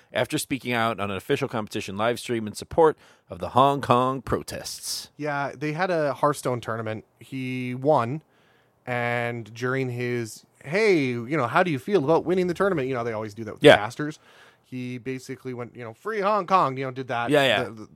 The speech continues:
Speaker 2: did, agreed to that. And Blizzard went, "Yeah, no. Uh, so here's a year's ban,
Speaker 1: Yeah.
Speaker 2: and you're not getting your fucking money."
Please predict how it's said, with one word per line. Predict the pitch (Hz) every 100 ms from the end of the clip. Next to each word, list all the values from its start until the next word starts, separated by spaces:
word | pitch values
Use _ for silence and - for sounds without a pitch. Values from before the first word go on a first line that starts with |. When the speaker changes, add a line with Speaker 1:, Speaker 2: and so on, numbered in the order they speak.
| _
Speaker 2:
did, | 131 120 65
agreed | 131 131 143 135
to |
that. | 123 117 127 - - _ _ _
And | 135 135 131 127 110
Blizzard | 131 143 143 131
went, | 127 123
"Yeah, | 147 156 131
no. | 139 147 139 127 175 208 _ _ 131
Uh, | 127 123
so | 120 135 123
here's | 135 131 151
a |
year's | 139 143 143 156
ban, | 143 113 135 196 - _
Speaker 1:
Yeah. | - 127 117
Speaker 2:
and | 120
you're | 120 151
not | 170 151
getting | 170
your | 139
fucking | 135 185 143
money." | 196 107